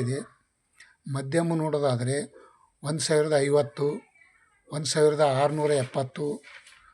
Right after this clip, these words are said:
ಒಂದು ಸಾವಿರದ ಐದುನೂರ ಎಂಬತ್ತು ಈ ರೀತಿ ಇದೆ. ಇಂದಿನ ಟೆಂಡರ್ ಮಾರ್ಕೆಟ್ ಬೆಲೆ ಇಷ್ಟು ಶೇರ್ ಮಾಡಲಾಗಿದೆ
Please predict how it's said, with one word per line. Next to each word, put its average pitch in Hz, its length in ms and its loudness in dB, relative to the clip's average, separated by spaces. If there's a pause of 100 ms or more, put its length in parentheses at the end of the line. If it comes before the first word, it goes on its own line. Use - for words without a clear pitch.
(220)
ಒಂದು 151 240 -6
ಸಾವಿರದ 151 320 2 (160)
ಐದುನೂರ 151 360 0 (1300)
ಎಂಬತ್ತು 139 460 0 (240)
ಈ 147 40 0 (100)
ರೀತಿ 135 280 -2
ಇದೆ. 113 140 -6 (840)
ಇಂದಿನ 147 340 -2 (140)
ಟೆಂಡರ್ 143 400 2
ಮಾರ್ಕೆಟ್ 131 440 -6
ಬೆಲೆ 139 200 2 (280)
ಇಷ್ಟು - 280 -8 (840)
ಶೇರ್ 160 360 2
ಮಾಡಲಾಗಿದೆ 127 540 0